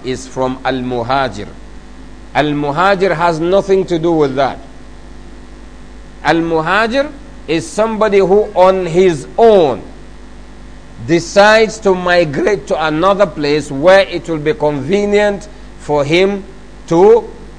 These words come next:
or him, for him or her to worship Allah subhanahu wa ta'ala in peace.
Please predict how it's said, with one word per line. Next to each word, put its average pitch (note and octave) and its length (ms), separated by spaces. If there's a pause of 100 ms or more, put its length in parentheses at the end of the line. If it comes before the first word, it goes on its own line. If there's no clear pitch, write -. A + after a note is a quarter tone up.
(140)
or D3 180
him, G3 220 (120)
for D3 220
him F#3+ 280
or C#3+ 200
her D3+ 500 (460)
to G3+ 580 (640)
worship E3+ 420 (120)
Allah D3 360
subhanahu C#3+ 520
wa C#3 160
ta'ala C3 520
in A#2 200
peace. A2 480